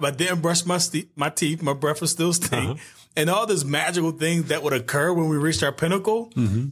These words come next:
Speaker 1: it, it, it's not. So people in their minds, there has to be multiple pinnacles. And, and it has to be more than life to just reaching these pinnacles. There has to be
Speaker 2: Mm-hmm.
Speaker 1: appreciating the pinnacles. There has to be giving back.
Speaker 2: Yeah.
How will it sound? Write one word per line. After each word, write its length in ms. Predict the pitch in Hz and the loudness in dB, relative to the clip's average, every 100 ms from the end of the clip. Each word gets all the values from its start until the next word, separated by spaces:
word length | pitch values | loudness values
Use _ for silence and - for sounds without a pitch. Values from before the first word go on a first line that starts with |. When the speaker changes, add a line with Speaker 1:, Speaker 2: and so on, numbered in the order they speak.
| - | -2
Speaker 1:
it, 120 | 156 - | -2 0
it, 300 | 160 - 151 | -2 -2 -2
it's 160 | 143 | -2
not. 360 | 156 180 156 - - | 0 0 -2 -4 -2
So 220 | 165 151 | 0 0
people 540 | 139 143 202 220 180 | -2 -2 -2 0 0
in 60 | 147 | 2
their 100 | 131 | 0
minds, 680 | 135 190 214 131 123 117 - _ _ _ _ _ _ _ _ _ _ - | 0 0 0 0 0 -2 -4 _ _ _ _ _ _ _ _ _ _ -4
there 120 | 127 | -2
has 160 | 170 170 | 0 0
to 60 | |
be 80 | 143 | 0
multiple 400 | 120 147 - 110 | 0 0 -2 -4
pinnacles. 540 | - 107 - 95 - - | -4 -6 -6 -10 -8 -4
And, 140 | 135 | -2
and 160 | 127 147 | 0 0
it 20 | |
has 160 | 160 143 | 0 0
to 60 | |
be 100 | 139 | 0
more 280 | 131 135 156 | 0 2 2
than 120 | 131 | 2
life 220 | 123 156 139 | 0 -2 -2
to 80 | 120 | -2
just 240 | 127 107 | 0 0
reaching 260 | 139 - 127 | 0 -2 0
these 180 | 113 | -2
pinnacles. 460 | - 190 170 131 117 | 0 0 0 0 0
There 100 | 127 | 0
has 120 | 151 | 0
to 80 | 147 | -2
be 220 | 127 123 | -2 0
Speaker 2:
Mm-hmm. 260 | 113 101 110 127 - | 0 0 -2 -4 -8
Speaker 1:
appreciating 580 | 123 117 196 220 151 110 | -8 -2 0 0 -2 -4
the 60 | 113 | -4
pinnacles. 460 | 120 101 101 - | -4 -4 -10 -8
There 160 | - 127 | -2 -2
has 160 | 139 | 0
to 60 | 135 | -2
be 280 | 135 131 117 117 120 | 0 0 -2 -8 -4
giving 340 | 139 156 147 | -2 0 0
back. 360 | 143 202 - - | 0 -2 -4 -4
Speaker 2:
Yeah. 260 | 131 123 | 0 0